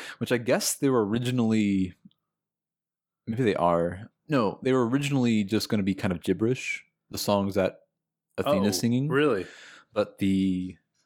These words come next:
Speaker 1: uh, I think the singer, she actually went and wrote lyrics for it
Speaker 2: Ah.
Speaker 1: after getting the script.
Speaker 2: So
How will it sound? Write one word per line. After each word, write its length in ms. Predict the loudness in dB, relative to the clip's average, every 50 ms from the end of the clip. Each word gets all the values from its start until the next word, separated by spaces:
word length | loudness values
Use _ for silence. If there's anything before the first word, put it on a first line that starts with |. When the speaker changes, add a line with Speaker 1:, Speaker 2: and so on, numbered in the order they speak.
| _ _ _ _ _ _ _ _ _ _ -16
Speaker 1:
uh, 260 | -14 -12 -12 -14 -14 -18 -20 _ -20
I 60 | -8
think 240 | -4 -4 -4 -4 -6 -10 _ _ _ -6
the 100 | -6 -4
singer, 760 | -4 -4 -2 -2 0 2 2 2 2 2 0 0 -2 -6 -8 _ _ _ _ _
she 360 | -10 -6 -2 0 2 2 4 2
actually 420 | 2 0 -2 -2 -2 -2 -4 -6 -10 _ _ _ _ _ _ _ -4
went 360 | -2 0 0 0 0 -2 -6 _ _ _ _ _ _ -4
and 280 | -2 -2 -2 0 0
wrote 180 | -2 -2 -2 -4
lyrics 480 | -4 -2 -2 -2 -2 -4 -8 -12 -16 -14
for 260 | -14 -12 -10 -8 -8
it 220 | -8 -8 -10 -12 _ _ _ _ -8 -6
Speaker 2:
Ah. 80 | -4 -4
Speaker 1:
after 480 | 0 2 4 4 4 4 2 -2 -6 -8
getting 180 | -6 -6 -4 -6
the 60 | -8
script. 460 | -8 -6 -6 -6 -6 -10 -16 -20 -20 _ _ _ -18 -16 -16 -14 -14 -12 -10 -10 -8 -8
Speaker 2:
So 220 | -4 -2 -2 -2